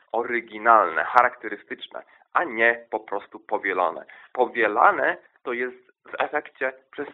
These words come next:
całe rzesze innych producentów i marki. To jest zabawne, bo ja brzmię teraz trochę jak taki, e, fanboy, taki totalny zwolennik Apple. Hmm.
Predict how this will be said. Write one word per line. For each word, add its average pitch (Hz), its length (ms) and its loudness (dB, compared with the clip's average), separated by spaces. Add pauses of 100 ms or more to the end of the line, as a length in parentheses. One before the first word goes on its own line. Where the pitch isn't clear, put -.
(100)
całe 139 220 4
rzesze 120 280 4
innych 113 360 -8
producentów 101 760 -10
i - 40 -20
marki. 92 420 -2 (1400)
To 170 80 -2
jest 170 80 0
zabawne, 147 320 4
bo 101 100 2
ja 104 80 6
brzmię 120 200 -8
teraz 98 200 -4
trochę 107 260 -4 (300)
jak 104 140 -10
taki, 107 280 -12
e, 82 340 -10 (100)
fanboy, 113 540 -2 (460)
taki 113 140 -10
totalny 113 420 -2
zwolennik 110 760 -4
Apple. 131 320 -2 (320)
Hmm. 131 300 -12